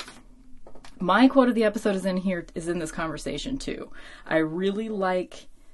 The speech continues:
and there were so many great quotes in this episode, you guys. It was hard for me to decide, but I, like, overall, the monologue that Giles gives at the end about books being textural and smelly, which I'm going to put on the end,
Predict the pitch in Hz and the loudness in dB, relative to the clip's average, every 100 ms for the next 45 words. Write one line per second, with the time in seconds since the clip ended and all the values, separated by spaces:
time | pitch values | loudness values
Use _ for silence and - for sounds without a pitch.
0 | - 165 190 208 180 - - - 185 185 | -10 -2 0 2 0 -4 -4 0 0 2
1 | 185 185 175 180 175 190 180 180 185 175 | 0 -2 -4 -8 -4 0 0 0 -6 -6
2 | 185 180 175 180 160 165 165 160 151 151 | -6 -6 -4 -4 -4 -4 -2 0 -2 -4
3 | - - - - 190 170 156 175 170 185 | -12 -18 -8 -4 -2 -2 -2 -2 -2 -4
4 | 175 170 165 160 165 160 160 156 160 160 | -4 -4 -4 -4 -2 0 -2 -2 -4 -4
5 | - - - - - - - - - - | -8 -16 -20 -20 -20 -20 -20 -20 -20 -18
6 | - 185 - 202 233 208 190 185 208 202 | -8 -6 2 4 4 4 4 8 8 6
7 | 185 175 165 156 180 202 220 220 202 180 | 4 0 0 0 0 2 2 2 2 -2
8 | - 160 165 185 185 165 165 180 190 - | -2 -2 0 0 -2 -4 -2 -2 -2 -6
9 | 160 - - 151 175 196 185 156 - 170 | -6 -8 -6 -4 0 0 0 -2 -2 -4
10 | 165 - - 165 160 160 165 233 - 175 | -4 -6 -4 -4 -4 -4 -4 -4 -4 -4
11 | 160 214 - 311 156 196 226 160 165 165 | -4 -4 -6 -2 0 0 -2 -2 -6 -6
12 | 165 170 165 151 - 170 - 165 165 - | -6 -8 -8 -8 -4 -4 -4 -8 -8 -6
13 | 165 165 170 165 | -6 -6 -6 -8